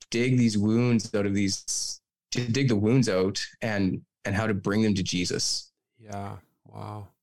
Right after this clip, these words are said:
Speaker 2: Wow. It just reminds me of, uh, I mean, I know the, the passage in scripture, I think we all know, when, when Jesus calls Peter forth, uh, out of the boat to be fisher, to become a fisher of men.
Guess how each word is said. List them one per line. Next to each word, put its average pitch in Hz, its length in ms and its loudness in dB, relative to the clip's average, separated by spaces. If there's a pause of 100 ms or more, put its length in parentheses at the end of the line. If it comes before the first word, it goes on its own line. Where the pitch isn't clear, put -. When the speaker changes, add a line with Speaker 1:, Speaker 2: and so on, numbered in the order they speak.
Speaker 2:
Wow. 104 360 -4 (440)
It 120 60 -6
just 117 200 2
reminds 110 460 6
me 107 140 2
of, 95 180 0
uh, 92 220 4 (380)
I - 60 -2
mean, 104 160 0
I 104 60 0
know 110 320 2
the, 113 180 -8 (100)
the 107 60 -10
passage 113 360 0
in 110 60 -2
scripture, - 380 -2
I - 20 -2
think 107 200 -8
we 101 100 -2
all 95 160 2
know, 95 320 -2
when, 98 300 -6
when 101 260 -6
Jesus 101 480 -4
calls 95 400 -2
Peter 98 320 -4
forth, - 640 -6
uh, 95 220 -4
out 101 160 -4
of 104 60 -6
the 98 60 -6
boat 95 360 -4 (240)
to 104 80 -8
be 92 180 -10
fisher, 101 520 -6
to - 80 -18
become 107 260 -6
a 95 40 -4
fisher 101 380 -4
of 92 80 -4
men. 95 320 -2